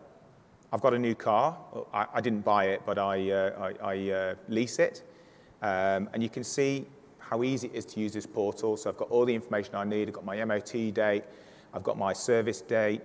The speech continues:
my car tax, obviously due in two days, um, my warranty date, all the information I need in this single, uh, dashboard. I can also track the valuation of my car as well, so it automatically tracks the value, um,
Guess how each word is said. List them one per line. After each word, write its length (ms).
my 80
car 300
tax, 380
obviously 280
due 160
in 80
two 200
days, 460
um, 480
my 140
warranty 420
date, 360
all 160
the 60
information 380
I 80
need 340
in 80
this 160
single, 520
uh, 200
dashboard. 600
I 100
can 140
also 280
track 420
the 80
valuation 520
of 80
my 120
car 380
as 140
well, 240
so 140
it 60
automatically 520
tracks 380
the 80
value, 460
um, 280